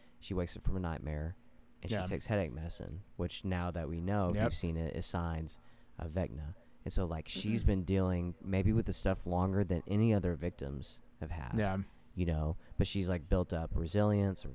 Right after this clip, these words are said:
Speaker 1: you know, everything. But, like, her walking out and seeing the trailer, and then, like, and just the glimpse of Chrissy, just seeing
Speaker 2: Oh,
Speaker 1: her
Speaker 2: yeah.
Speaker 1: mangled by, like, I was like, "Whoa." Like, yeah,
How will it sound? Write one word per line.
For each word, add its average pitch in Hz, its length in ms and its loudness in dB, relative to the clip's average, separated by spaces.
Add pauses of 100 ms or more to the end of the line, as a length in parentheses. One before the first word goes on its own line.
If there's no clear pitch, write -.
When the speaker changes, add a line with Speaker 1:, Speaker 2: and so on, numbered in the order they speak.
(120)
Speaker 1:
you 90 100 -6
know, 71 180 -4
everything. 78 540 -4
But, 78 160 -2
like, 78 240 -8 (460)
her 101 200 4
walking 90 440 2
out 82 500 -2 (300)
and 85 120 -6
seeing 92 260 -2
the 80 80 -2
trailer, 82 720 0 (400)
and 101 100 -2
then, 101 140 4
like, 92 240 -2
and 104 160 -2
just - 260 2
the 147 80 6
glimpse 101 680 2
of 87 540 -2 (220)
Chrissy, 113 640 2 (100)
just 107 320 2
seeing - 300 2
Speaker 2:
Oh, 151 180 12
Speaker 1:
her 98 100 8
Speaker 2:
yeah. 123 260 8
Speaker 1:
mangled 95 240 4
by, 90 180 2
like, 87 240 -2
I 98 80 0
was 95 160 -2
like, - 120 -12
"Whoa." 110 540 2
Like, 90 380 -6 (160)
yeah, 85 300 -2